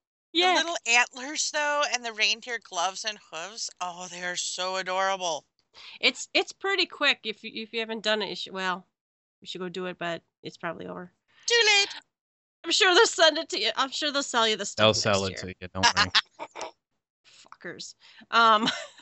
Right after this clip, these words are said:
Speaker 1: <laughs> uh, they do still have the,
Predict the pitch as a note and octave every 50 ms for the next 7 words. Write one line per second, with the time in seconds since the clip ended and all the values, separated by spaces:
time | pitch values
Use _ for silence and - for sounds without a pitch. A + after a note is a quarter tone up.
0 | - - - A#4+ - - _ D#4+ - - - - - - - - D4 D4 C#4+ C#4
1 | A#3 D#4 E4+ F4 C#4 E4+ E4+ F4+ - - F4 E4 D4+ D#4 D4 D4 D4 B3+ C#4+ C#4
2 | C4+ C4 B3+ B3 -